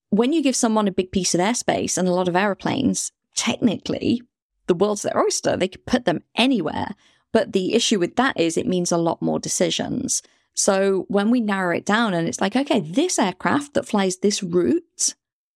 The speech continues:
here are the things that we generally do with it."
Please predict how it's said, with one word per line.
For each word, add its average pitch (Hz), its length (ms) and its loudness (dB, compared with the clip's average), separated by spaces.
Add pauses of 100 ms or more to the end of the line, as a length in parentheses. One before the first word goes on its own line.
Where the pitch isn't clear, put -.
(120)
here 294 300 2
are 294 60 4
the 254 120 0
things 240 360 0
that - 160 -4
we 202 120 2
generally 190 460 0
do 185 240 0
with 156 160 -2
it." 160 160 -2